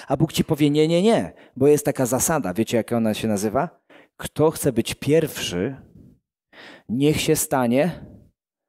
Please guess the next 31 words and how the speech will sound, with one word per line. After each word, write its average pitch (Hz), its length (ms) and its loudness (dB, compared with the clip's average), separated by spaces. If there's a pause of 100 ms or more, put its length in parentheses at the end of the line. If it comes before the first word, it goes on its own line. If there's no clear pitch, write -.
(260)
sługą 151 680 4
wielu. 90 560 0 (760)
Chrześcijaństwo 151 560 0
ci - 120 -4
powie: 143 240 0
"Nie, 170 220 2
ty 151 120 2
nie 147 120 2
możesz 190 320 2
przeć 147 500 0 (200)
na 139 140 -2
to, 131 140 -2
by 117 100 0
być 117 220 -2
pierwszy, 160 420 0
ty 143 140 0
nie 147 100 2
możesz 170 340 2
być 110 220 -4
biznesmenem". 143 600 0 (260)
A 131 120 -4
Bóg 180 220 0
mówi: 160 340 2
"Kto - 380 0
chce - 680 4
być - 240 2
pierwszy", 135 720 2
nie 151 140 2
nazywa 123 320 0
tego 113 200 0
złem. 104 380 -2